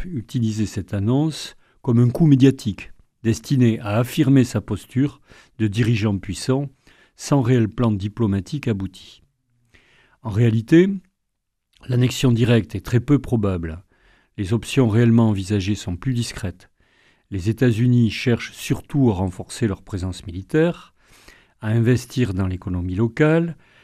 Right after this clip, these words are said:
à développer des partenariats miniers et à limiter l'influence chinoise dans la région. Ils peuvent aussi soutenir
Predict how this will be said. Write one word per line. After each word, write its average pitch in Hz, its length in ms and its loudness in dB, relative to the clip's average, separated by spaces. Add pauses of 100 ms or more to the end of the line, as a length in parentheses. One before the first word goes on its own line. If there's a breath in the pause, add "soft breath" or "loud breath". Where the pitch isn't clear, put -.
(180 soft breath)
à 104 100 -8
développer 123 640 4
des 104 120 0
partenariats 95 640 -6
miniers 127 580 2 (480 soft breath)
et 104 140 -2
à 101 40 0
limiter 135 500 2
l'influence 104 460 -2
chinoise 139 540 -2
dans 135 80 0
la 117 100 2
région. 85 380 -8 (1000)
Ils 107 80 -8
peuvent 131 240 4
aussi 131 260 0
soutenir 131 640 2